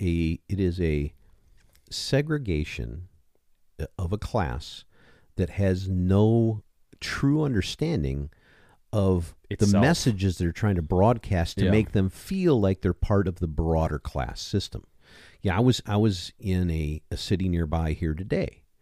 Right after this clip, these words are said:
Speaker 2: Mm-hmm.
Speaker 1: and on a, a, just a fantastic golf course. It was just beautiful.
Speaker 2: I
Speaker 1: And
Speaker 2: know you're just saying that because I wasn't able to go with
Speaker 1: you
Speaker 2: you.
Speaker 1: were
Speaker 2: You're
Speaker 1: supposed
Speaker 2: just
Speaker 1: to go.
Speaker 2: rubbing, you were
Speaker 1: You
Speaker 2: just
Speaker 1: would have
Speaker 2: rubbing it
Speaker 1: absolutely
Speaker 2: in,
Speaker 1: loved it.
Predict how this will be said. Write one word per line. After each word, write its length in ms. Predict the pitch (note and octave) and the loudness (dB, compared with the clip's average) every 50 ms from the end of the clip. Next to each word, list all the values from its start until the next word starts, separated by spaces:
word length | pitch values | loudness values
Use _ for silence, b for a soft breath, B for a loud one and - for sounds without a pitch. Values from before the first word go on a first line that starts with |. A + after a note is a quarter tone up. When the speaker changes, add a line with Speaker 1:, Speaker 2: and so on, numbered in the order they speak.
| _ B2+ | _ -16
Speaker 2:
Mm-hmm. 200 | G2+ F2 F2 E2+ F2 b b b b _ _ | -14 -12 -12 -14 -16 b b b b _ _
Speaker 1:
and 240 | G2 F#2 F2 E2+ - | -2 0 0 -2 -2
on 180 | D#2 E2+ E2 | -4 -4 -4
a, 120 | D#2 C#2 - - - _ - _ _ - | -4 -4 -6 -10 -18 _ -20 _ _ -10
a, 100 | A2+ F#2 | -10 -8
just 300 | A2+ C#3 C#3+ B2+ - - | -2 0 0 0 0 -6
a 140 | C#2+ - - _ | -10 -10 -12 _
fantastic 760 | - - G#2 F2+ F2 - - - D#3+ D3+ - - - D2+ - | -6 -2 -2 -2 -2 -4 -4 -2 -2 -2 -2 -4 -10 -8 -4
golf 240 | - D#2 D2 C#2 - | -4 -4 -4 -4 -8
course. 320 | - - - G1+ - - | -12 -12 -12 -12 -10 -8
It 20 | - | -8
was 160 | D2+ D2+ - | -8 -8 -8
just 260 | - - G#2+ - - - _ _ _ _ _ - | -4 -4 -4 -4 -6 -12 _ _ _ _ _ -6
beautiful. 520 | - G#2+ G#2+ G#2+ E2+ D2 - - A2+ C3 C3+ | 2 4 6 6 4 4 -2 -6 -8 -4 -2
Speaker 2:
I 40 | B2 | 0
Speaker 1:
And 80 | A#2 | 2
Speaker 2:
know 60 | B2+ | 4
you're 140 | C#3+ D3 C#3 | 4 4 4
just 200 | A#2 G#2 G2 - | 4 2 -2 -2
saying 220 | - G2 F#2 F2+ F2 | -2 -2 0 0 0
that 160 | F2 E2+ C#2+ | -2 -4 -4
because 260 | F2 - - E2+ D#2 | -6 -6 -6 -6 -4
I 60 | E2+ D#2+ | -4 -4
wasn't 300 | D#2+ D#2+ D#2+ D#2 E2 E2 | -4 -4 -4 -4 -6 -6
able 160 | D#2+ D#2 D2+ | -6 -8 -10
to 60 | D2+ | -10
go 180 | D2 D2 D2 D2 | -10 -8 -6 -4
with 100 | D2+ F2+ | -2 0
Speaker 1:
you 80 | F2+ E2+ | 0 2
Speaker 2:
you. 60 | E2+ | 2
Speaker 1:
were 60 | E2+ | 0
Speaker 2:
You're 80 | D#2+ D#2 F#2 F2+ | 0 0 0 2
Speaker 1:
supposed 160 | G2 F#2+ F2 E2+ | 2 2 0 2
Speaker 2:
just 80 | E2+ | 0
Speaker 1:
to 60 | - | 2
go. 140 | G2 G2 F#2 | 4 6 8
Speaker 2:
rubbing, 340 | F2 F2 E2+ F2 F2+ F#2 F#2+ | 8 8 6 6 4 2 0
you 100 | F#2+ G2 | 0 2
were 40 | F2+ | 2
Speaker 1:
You 60 | E2+ | 4
Speaker 2:
just 80 | F2 E2+ | 6 4
Speaker 1:
would 80 | E2 D#2+ | 4 4
have 100 | D#2+ F2+ | 2 2
Speaker 2:
rubbing 300 | F#2+ F#2+ G2 A2 A#2 A#2+ | 2 2 2 2 2 2
it 40 | B2+ | 4
Speaker 1:
absolutely 300 | B2+ B2+ B2 A#2 G2 F#2+ | 4 4 4 6 6 6
Speaker 2:
in, 120 | F2 E2+ | 6 6
Speaker 1:
loved 260 | F2 E2+ F2 E2+ D#2+ | 4 4 2 2 2
it. 140 | F#2 F#2+ F2+ | 2 2 2